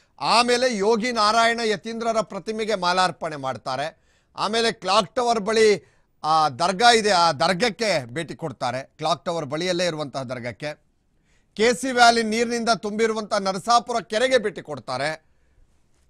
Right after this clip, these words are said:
ಆಮೇಲೆ ವೇಮಗಲ್ ಕುರುಬ್ರಹಳ್ಳಿ ಗೇಟ್ನ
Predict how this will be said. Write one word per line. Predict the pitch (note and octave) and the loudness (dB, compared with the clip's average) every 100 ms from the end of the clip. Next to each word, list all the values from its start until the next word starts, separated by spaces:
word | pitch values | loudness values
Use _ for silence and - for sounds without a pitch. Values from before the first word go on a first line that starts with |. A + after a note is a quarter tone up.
| _ _ _ _ _ _ _ _ - | _ _ _ _ _ _ _ _ 0
ಆಮೇಲೆ | G#3 B3 B3 A3 | 2 4 4 4
ವೇಮಗಲ್ | G3 B3 C4 B3+ B3 | 4 2 4 2 2
ಕುರುಬ್ರಹಳ್ಳಿ | G#3 A3 A#3 B3+ A#3+ A#3+ A3+ | 0 0 4 6 6 6 4
ಗೇಟ್ನ | A3 A3+ A#3 | 2 2 0